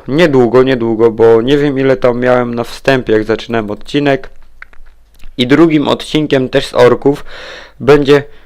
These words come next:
Speed Exp. Myślę, że będzie trwał on dziesięć minut, bo ja przykładowo, jak oglądam Margonem, to...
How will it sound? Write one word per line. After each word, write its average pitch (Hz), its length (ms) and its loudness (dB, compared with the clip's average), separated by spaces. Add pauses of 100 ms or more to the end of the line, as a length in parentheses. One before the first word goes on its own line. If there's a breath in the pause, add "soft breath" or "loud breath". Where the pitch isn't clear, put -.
(280 soft breath)
Speed - 640 -4
Exp. - 380 2
Myślę, 143 420 2
że 127 180 4
będzie 123 340 0
trwał 127 320 0
on 120 160 -4
dziesięć 143 360 0
minut, 139 320 0
bo 113 300 2 (420 soft breath)
ja 131 120 4
przykładowo, 135 520 2
jak 131 220 2
oglądam 135 460 2
Margonem, 127 600 0
to... 123 260 4